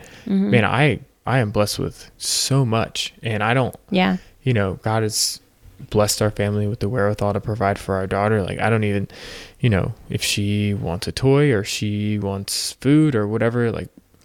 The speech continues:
Speaker 2: I thank God we're able to do that. And not only that, but I also get time to spend with her, and I really need to just cherish that more. So it's been really cool. Um, she has, like,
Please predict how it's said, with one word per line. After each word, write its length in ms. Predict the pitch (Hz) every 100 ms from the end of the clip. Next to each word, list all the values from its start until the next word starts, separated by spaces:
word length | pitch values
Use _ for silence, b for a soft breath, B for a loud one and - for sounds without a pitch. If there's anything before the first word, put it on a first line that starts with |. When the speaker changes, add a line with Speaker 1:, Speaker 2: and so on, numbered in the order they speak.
| _ _ _ _ _ - _ - - - - - - -
Speaker 2:
I 100 | 110
thank 300 | - 107 107
God 200 | 104 110
we're 100 | 101 107
able 180 | 101
to 100 | 95
do 160 | 90 117
that. 300 | 117 - -
And 680 | - 107 107 104 104 98 - - _ _ -
not 200 | 120 127
only 220 | 110 107
that, 240 | 110 120
but 80 | -
I 100 | 104
also 260 | 107 107 104
get 260 | - 107
time 640 | - - 110 107 104 101 120 _
to 420 | - 107 101 92 - -
spend 360 | - - 113 110
with 140 | 82
her, 260 | - 101 101 B B B B -
and 220 | 117 113
I 40 | 107
really 280 | 107 107
need 140 | 107 104
to 200 | 101 98
just 400 | 127 98 - - _ _ _ _ _ _ -
cherish 360 | - 110 107
that 160 | 104 87
more. 220 | 104 101
So 120 | 110
it's 100 | 110
been 160 | - 123
really 240 | 117 120
cool. 480 | 117 117 110 110 110 B B B B B B - -
Um, 380 | 113 107 107 107
she 200 | - 123
has, 200 | 123 120
like, 180 | 110